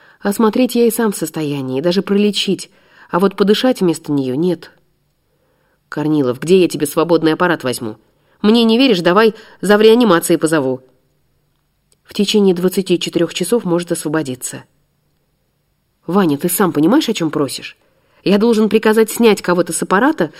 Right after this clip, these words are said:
чтобы твою жену положить? Помнится, когда у тебя отец умирал, не больно-то ты о его здоровье волновался. А из-за бабы, значит, совсем мозги потерял? Я открыла было рот, почувствовала, как рука Ива жестко сжала запястье,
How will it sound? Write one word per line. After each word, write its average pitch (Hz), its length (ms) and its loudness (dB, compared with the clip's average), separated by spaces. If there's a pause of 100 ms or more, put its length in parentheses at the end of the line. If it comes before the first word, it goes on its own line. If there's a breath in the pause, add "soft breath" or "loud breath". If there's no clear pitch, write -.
чтобы 196 260 0
твою 220 280 2
жену 254 260 4
положить? 151 500 -4 (920)
Помнится, 247 380 4
когда 226 260 4
у 233 40 4
тебя 226 260 2
отец 311 320 2
умирал, 170 380 4 (240 loud breath)
не 247 120 4
больно-то 240 420 4
ты 226 80 2
о 220 80 4
его 220 220 4
здоровье 202 400 2
волновался. 131 640 -4 (260 soft breath)
А 196 100 2
из-за 185 200 4
бабы, 180 280 4
значит, 202 320 2
совсем 320 300 4
мозги 147 280 2
потерял? 113 460 -8 (1600)
Я 190 260 0
открыла 202 360 0
было 185 240 0
рот, 247 240 0
почувствовала, 170 640 -2
как 175 240 -6
рука 185 240 -2
Ива 208 320 -2
жестко 190 440 -2
сжала 165 320 -2
запястье, 185 640 -4